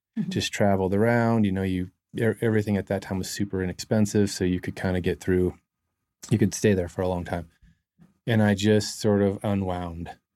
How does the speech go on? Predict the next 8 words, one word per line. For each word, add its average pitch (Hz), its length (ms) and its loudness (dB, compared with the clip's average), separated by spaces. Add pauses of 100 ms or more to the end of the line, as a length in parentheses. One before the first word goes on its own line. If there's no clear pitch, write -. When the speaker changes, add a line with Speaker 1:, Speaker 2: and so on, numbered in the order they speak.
(220)
Speaker 2:
and 92 340 -2
took - 360 -4
the 92 80 -4
time 92 380 -2
to 90 360 0 (840)
put 110 220 0
perspective 98 600 0
on 90 580 -2